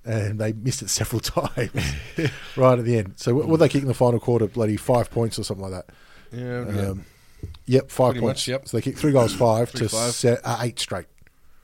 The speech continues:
Speaker 2: Yep, which is, uh, insane.
Speaker 1: Insane.
Speaker 2: Um, from a defensive standpoint, oh, you'd have to be giving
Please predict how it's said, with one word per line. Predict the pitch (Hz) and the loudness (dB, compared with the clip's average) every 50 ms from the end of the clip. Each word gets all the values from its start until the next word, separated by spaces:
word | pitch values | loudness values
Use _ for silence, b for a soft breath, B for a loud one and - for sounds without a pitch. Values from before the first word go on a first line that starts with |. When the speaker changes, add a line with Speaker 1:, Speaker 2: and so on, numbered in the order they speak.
| _ | _
Speaker 2:
Yep, | - 104 95 - - | -6 -6 -6 -4 -6
which | 101 92 - | -6 -4 -2
is, | 110 95 87 - - | -2 -2 -2 -4 -8
uh, | 101 101 95 90 87 - | -6 -6 -4 -4 -4 -4
insane. | 101 95 - - 120 104 85 80 80 B B B B | -6 -6 -4 -2 -2 -2 -2 -4 -8 B B B B
Speaker 1:
Insane. | 139 117 - - 95 | -4 -2 -2 -2 -2
Speaker 2:
Um, | 95 95 95 95 92 | -2 -2 -2 -2 -4
from | 90 - 123 113 | -6 -6 -4 -4
a | 98 | -4
defensive | 80 - 78 - 147 143 - 127 101 85 - - _ - | -4 -4 -4 -4 -4 -2 -2 -2 -4 -4 -6 -14 _ -12
standpoint, | - - - 107 107 101 - - 87 87 87 - B B B B B B B B B B - | -8 -4 -2 0 0 0 0 -2 -2 -2 -4 -6 B B B B B B B B B B -8
oh, | 95 101 92 85 - - - - - | -6 -6 -6 -6 -6 -10 -12 -12 -8
you'd | - 92 92 90 | -6 -4 -4 -2
have | 90 113 120 - | -2 -2 -4 -4
to | - | -4
be | 98 90 | -8 -6
giving | - 104 95 98 98 92 90 85 82 | -4 -2 -2 -2 -2 -4 -4 -6 -8